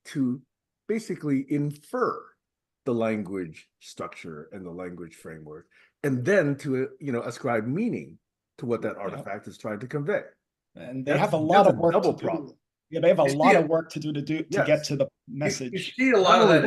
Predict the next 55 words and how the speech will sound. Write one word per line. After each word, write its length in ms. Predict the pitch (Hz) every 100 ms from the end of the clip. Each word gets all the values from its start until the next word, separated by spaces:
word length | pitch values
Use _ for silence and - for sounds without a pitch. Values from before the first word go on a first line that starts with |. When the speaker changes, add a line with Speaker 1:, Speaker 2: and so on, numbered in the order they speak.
| 240
Speaker 3:
in 60 | -
Speaker 1:
that, 140 | 185
Speaker 3:
headlines. 580 | 170 143 123 262 165 107
Speaker 1:
we 40 | 139
may 80 |
have 160 | 185 127
done 160 | 165 147
a 120 | 135 -
lousy 440 | 120 113 113 135 160
job, 360 | 190 220 101 -
although 260 | 135 151
Carl 200 | - 170 113 202
Speaker 2:
Well, 140 | 185
Speaker 1:
Sagan's 100 | 202
Speaker 2:
we 60 | 208
Speaker 1:
a 80 |
brilliant 300 | - 131 95 92
guy, 240 | 185 - - -
you 120 | 240
Speaker 2:
Yeah, 60 | 190
he 80 | 165
Speaker 1:
know? 60 |
Speaker 2:
did 140 | 214 220
a 60 |
good 240 | 165 220 214
job, 420 | 185 180 175 156
but 220 | 165 156
he 80 | 156
was 240 | 175 143
rushed. 540 | 185 151 - - - - _ - -
Like, 140 | 135
Speaker 1:
Yeah. 120 | 165 170
Speaker 2:
<laughs> 0 |
so. 520 | - 156 135 185 160 - - -
Speaker 3:
You, 80 | 139 - 151 - _ _ -
you 160 | 165
see 180 | - 254
a 60 | 202
lot 220 | 180 170
of 40 | 156
that 180 | 143
in 80 | 127
headlines 640 | 113 165 147 120 117 - 139
where 140 | 131
the 100 | 127 -
part 280 | 175 190
of 100 | 135
speech 380 | - - 156 151
of 100 | 135
word 220 | 120 143
in 80 | 120
a 40 | 117
headline 440 | 131 135 139 143
isn't 280 | 131 131 131
obvious, 500 | 123 135 147 143 -